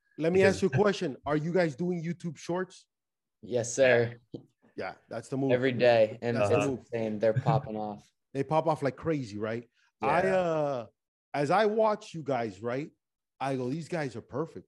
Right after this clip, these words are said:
Speaker 1: man. Like, the, you guys are perfect in what you're doing. The questions, the energy."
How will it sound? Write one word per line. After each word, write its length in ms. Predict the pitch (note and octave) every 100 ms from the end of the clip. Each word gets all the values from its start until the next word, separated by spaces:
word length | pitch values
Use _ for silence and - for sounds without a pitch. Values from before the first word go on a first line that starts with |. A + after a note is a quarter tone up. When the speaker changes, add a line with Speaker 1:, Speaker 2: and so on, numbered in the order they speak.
| _
Speaker 1:
man. 260 | G2 A2 A2
Like, 200 | G#2+ F#2+
the, 180 | C#3 D3
you 180 | C#3 D#3
guys 340 | F#3 F3+ D#3+
are 120 | C3+
perfect 680 | - - G3 F#3+ F#3 F#3 F3+ _ _
in 160 | C#3 C#3
what 160 | B2+ B2
you're 140 | A#2+
doing. 520 | G#2+ E3+ F#3 F3+ F#3 - _ _ _ -
The 140 | E3
questions, 1000 | - - G3 F#3 - F3 F3 F3+ F3 - A2
the 180 | A#2 -
energy." 600 | E3 F3 F3+ C3+ F3+ F3+